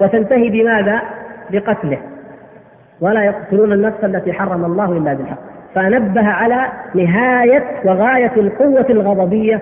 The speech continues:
حفظني الله وإياكم منها. ولهذا النبي صلى الله عليه وسلم أوصى الرجل مرارا: "لا تغضب، لا تغضب". فكل منا يعرف نفسه، فإذا كان ممن فيه شدة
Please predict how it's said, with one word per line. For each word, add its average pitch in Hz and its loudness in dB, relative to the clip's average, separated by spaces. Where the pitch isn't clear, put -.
حفظني 185 0
الله 160 -2
وإياكم 151 -2
منها. 143 -4
ولهذا 190 2
النبي 196 0
صلى 185 -2
الله 180 2
عليه 175 0
وسلم 190 0
أوصى 220 -2
الرجل 214 2
مرارا: 202 0
"لا 170 -2
تغضب، 175 0
لا 165 -4
تغضب". 170 -2
فكل 240 0
منا 262 2
يعرف 285 2
نفسه، 269 0
فإذا 190 2
كان 220 0
ممن 202 2
فيه 202 0
شدة 170 2